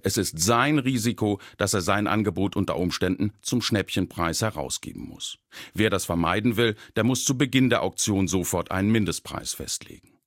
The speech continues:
Nur in absoluten Ausnahmefällen darf der Verkäufer die Auktion abbrechen. Etwa wenn die Ware, die er anbietet, gestohlen wird. So hatte es der B G H vor drei Jahren entschieden. Abbrechen darf ein Verkäufer die Auktion auch dann,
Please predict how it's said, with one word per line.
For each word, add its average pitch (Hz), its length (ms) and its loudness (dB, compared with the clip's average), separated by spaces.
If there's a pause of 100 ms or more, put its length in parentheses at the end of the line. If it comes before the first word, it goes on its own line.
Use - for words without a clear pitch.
(480)
Nur 131 180 6
in 185 100 2
absoluten 147 520 0
Ausnahmefällen 78 960 0
darf 90 280 0
der 127 100 0
Verkäufer 101 480 0
die 90 140 -2
Auktion 107 360 0
abbrechen. - 540 -8 (300)
Etwa 104 420 0
wenn 98 120 2
die 87 180 0
Ware, 110 320 2
die 123 100 0
er 120 140 2
anbietet, 113 540 0 (180)
gestohlen 117 580 2
wird. - 320 -12 (320)
So 95 300 0
hatte 104 180 -2
es 110 180 -2
der 101 100 0
B 95 140 0
G 87 140 0
H 90 140 -2
vor 107 180 -2
drei 113 180 0
Jahren 82 380 0
entschieden. - 460 -14 (580)
Abbrechen 131 500 -2
darf 120 200 0
ein 117 120 0
Verkäufer 107 480 -2
die 98 160 -2
Auktion 98 440 0
auch 82 200 -4
dann, 117 380 0